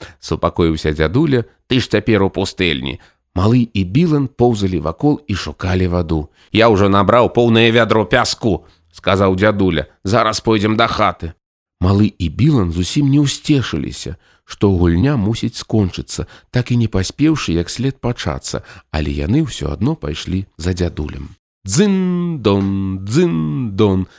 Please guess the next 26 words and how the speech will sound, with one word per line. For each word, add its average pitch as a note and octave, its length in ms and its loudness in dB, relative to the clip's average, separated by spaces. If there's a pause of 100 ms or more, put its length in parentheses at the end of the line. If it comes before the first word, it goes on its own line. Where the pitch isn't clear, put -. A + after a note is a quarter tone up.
(160)
Калі G2+ 240 2
яны G#2 260 2
амаль F#2 380 0
ужо F2+ 160 -2
падышлі E2+ 480 -4
да D#2 160 -2
хаты, C3 320 -4
то - 160 -6
пачулі, A#2+ 560 -2 (240)
што F2 240 -2
іх C#3 320 0
клічуць F2+ 500 -4 (320)
есці. D#2+ 720 -4 (240)
Яны F2 320 0
пілі D#2 260 -2
каву, B2+ 480 -2
сок - 400 -4
і - 60 -12
частаваліся E2+ 800 -4
булачкамі. F#2 800 -4 (240)
Калі D#2+ 160 -2
яны E2+ 240 0
скончылі D#2 480 -4
есці, E2+ 480 -2
мама D#3+ 280 0
заўважыла, A2+ 760 0